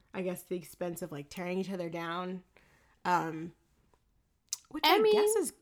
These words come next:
Speaker 1: kind of in the movie, but I don't really know if anything was necessarily solved <laughs> in that manner.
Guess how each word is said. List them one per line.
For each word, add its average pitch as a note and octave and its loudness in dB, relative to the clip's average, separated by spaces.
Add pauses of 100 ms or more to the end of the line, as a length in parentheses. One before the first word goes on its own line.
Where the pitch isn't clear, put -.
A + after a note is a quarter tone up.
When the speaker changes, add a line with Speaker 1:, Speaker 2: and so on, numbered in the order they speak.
(120)
Speaker 1:
kind A#3+ 0
of G4+ 0
in G4+ 4
the G4+ 2
movie, G4+ 2
but C4+ 4
I A#3+ 8
don't E4 2
really C#4 4
know A#3+ 2
if A3+ -2
anything A3 2
was E3+ -6
necessarily F3+ -2
solved C4 6 (280)
<laughs> - -20
in D4+ 4
that D#4+ 10
manner. F4 0